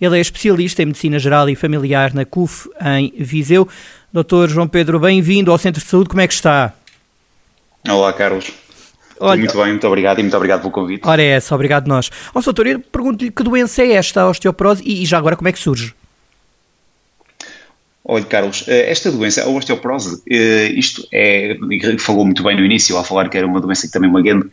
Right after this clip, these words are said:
Speaker 2: uma grande causa de fraturas. Eh, a osteoporose é uma doença que, eh, é caracterizada por um desgaste progressivo que existe no nosso tecido ósseo. Eh, isto acontece porque vai havendo uma perda da, da densidade do nosso, dos nossos ossos e isto vai levar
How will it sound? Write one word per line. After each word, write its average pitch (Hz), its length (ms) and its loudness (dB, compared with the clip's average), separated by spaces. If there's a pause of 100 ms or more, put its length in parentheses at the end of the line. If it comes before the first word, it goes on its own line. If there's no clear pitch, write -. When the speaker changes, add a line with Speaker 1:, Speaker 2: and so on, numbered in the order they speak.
(100)
Speaker 2:
uma 104 140 -4
grande 95 220 0
causa 92 280 -2
de 90 140 -4
fraturas. 92 640 -2 (480)
Eh, - 180 2
a 143 60 4
osteoporose 123 800 0
é - 20 0
uma 123 160 2
doença 120 400 2
que, 110 580 -4 (220)
eh, 87 380 -2
é 90 60 0
caracterizada 104 580 -2
por 110 120 -6
um 107 300 -2
desgaste 107 460 -2
progressivo 90 540 -4
que 107 120 -6
existe 98 440 -4 (100)
no 98 140 2
nosso 98 560 0
tecido 95 380 0
ósseo. 80 340 -4 (400)
Eh, 107 220 2
isto - 420 0
acontece 120 420 0
porque 123 360 -2
vai 110 300 0
havendo 101 280 -2
uma 98 200 -2
perda 101 720 -4
da, 85 200 -4
da 82 160 -2
densidade 95 760 0
do 80 300 -10
nosso, 87 460 -8
dos - 120 -10
nossos 85 360 -2
ossos - 460 -4
e 117 120 0
isto 113 200 -4
vai 117 160 0
levar 113 360 -2